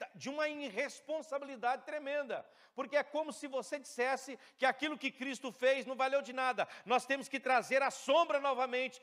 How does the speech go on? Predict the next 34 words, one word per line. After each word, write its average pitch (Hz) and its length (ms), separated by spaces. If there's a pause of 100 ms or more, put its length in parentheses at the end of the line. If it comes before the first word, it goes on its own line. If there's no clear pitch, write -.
(120)
porque 233 220
a 262 80
luz 240 260
tá 254 100
muito 240 240
ruim 208 160
pra 233 160
nós. 165 440 (1120)
Quando 302 280
nós 302 260
voltamos 277 1400 (500)
pra 247 160
prática 247 960 (400)
daquilo 240 440
que 247 200
era 277 200
lá 285 160
no 277 60
Antigo 262 260
Testamento, 262 680 (140)
é 262 120
o 262 60
que 269 120
Paulo 277 300
falou: 269 240
nós 269 160
estamos 285 240
deixando 294 680
a 285 60
luz 277 420 (140)
e 262 40
voltando 294 460
pra 302 180
sombra. 285 580